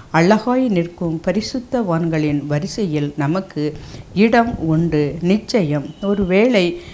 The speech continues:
நாம் செய்த பாவம் நம்மை இன்றும் மரண பயத்தில் ஆழ்த்தி கொண்டு இருக்கிறது. மரணத்தை ஜெயித்த ஆண்டவர் நம்முடைய பாவங்களை மன்னிக்க, மரண பயத்தை போக்க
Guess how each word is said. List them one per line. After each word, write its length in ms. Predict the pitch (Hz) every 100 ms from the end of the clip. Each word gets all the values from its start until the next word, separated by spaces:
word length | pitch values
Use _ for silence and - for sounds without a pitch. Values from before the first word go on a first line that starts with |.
| -
நாம் 420 | - 180 180 180 -
செய்த 640 | - - 208 262 214 180 -
பாவம் 500 | 185 185 202 185 170 160 -
நம்மை 540 | 170 180 170 165 160
இன்றும் 540 | 180 233 269 220 180 339 - - -
மரண 440 | 180 185 262 277 233
பயத்தில் 720 | 170 170 208 - 180 160 - - - -
ஆழ்த்தி 500 | - 180 240 285 269
கொண்டு 500 | 240 - 170 160 160
இருக்கிறது. 720 | 170 180 202 185 160 143 143 - - - -
மரணத்தை 800 | 180 208 294 262 247 202 175 151
ஜெயித்த 540 | 180 208 233 - 170 165
ஆண்டவர் 720 | 170 180 208 175 165 160 170
நம்முடைய 520 | 185 208 233 214 190 -
பாவங்களை 680 | 180 214 262 240 190 170 165 - - -
மன்னிக்க, 800 | 180 180 202 262 269 - 175 160 156 - - -
மரண 500 | 170 170 233 254 240
பயத்தை 500 | - 156 170 - 165
போக்க 640 | 160 170 185 - 165 151